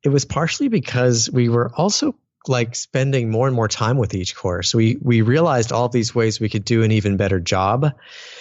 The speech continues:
And the reality of it is we could have been creating, like, two courses a month, but we just would have had to dial down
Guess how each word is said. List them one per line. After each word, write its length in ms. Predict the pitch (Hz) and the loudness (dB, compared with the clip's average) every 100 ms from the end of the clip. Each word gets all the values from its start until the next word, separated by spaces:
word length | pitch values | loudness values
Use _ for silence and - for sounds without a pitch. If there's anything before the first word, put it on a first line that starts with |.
| - - _ - | -20 -20 _ 0
And 140 | 127 | 2
the 80 | 123 | 2
reality 460 | 123 139 190 135 | 2 2 0 0
of 80 | 104 | 0
it 80 | 101 | -2
is 180 | 95 92 | -6 -6
we 80 | 104 | -6
could 240 | - 180 | 0 0
have 120 | 156 | 0
been 160 | 117 107 | -2 -6
creating, 600 | - 107 104 98 95 95 - | -2 -2 0 -2 -4 -8 -8
like, 200 | 95 101 | -6 -4
two 160 | - 113 | -4 0
courses 420 | 113 107 - 110 | 0 0 -2 -2
a 40 | |
month, 260 | 101 98 95 - | 0 0 -4 -2
but 100 | 113 | 0
we 140 | 117 | 2
just 200 | 139 - | 2 2
would 100 | 156 | 0
have 60 | 123 | 0
had 200 | 120 110 | -2 -4
to 60 | |
dial 320 | 101 107 110 | -4 -2 -2
down 500 | 104 101 98 95 92 | -2 -2 -2 -2 -6